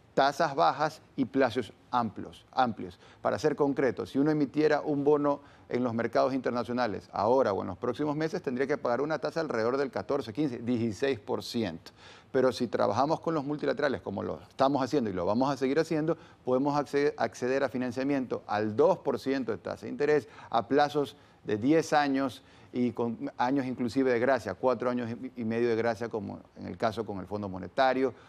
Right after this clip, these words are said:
con el Banco Mundial. Por eso vamos a seguir trabajando, eh, hombro a hombro con los multilaterales, porque nos aseguran los recursos en las mejores condiciones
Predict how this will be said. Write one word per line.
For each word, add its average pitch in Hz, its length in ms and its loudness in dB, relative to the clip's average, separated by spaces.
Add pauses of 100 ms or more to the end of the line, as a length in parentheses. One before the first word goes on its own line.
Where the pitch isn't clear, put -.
(180)
con 98 180 -6
el 98 100 -6
Banco 101 280 -4
Mundial. 98 440 -4 (100)
Por 110 140 -2
eso 120 160 2
vamos 123 240 2
a 131 80 -2
seguir 131 340 -2
trabajando, 135 640 0 (300)
eh, 101 360 0
hombro 127 380 2
a 120 40 4
hombro 123 360 -2
con 123 180 0
los 123 100 -2
multilaterales, 123 680 0
porque 113 260 -4
nos 104 120 -4
aseguran 123 540 -2 (280)
los 120 180 -2
recursos 123 480 -2
en 127 80 -2
las 117 140 -2
mejores 127 420 0
condiciones 135 720 -2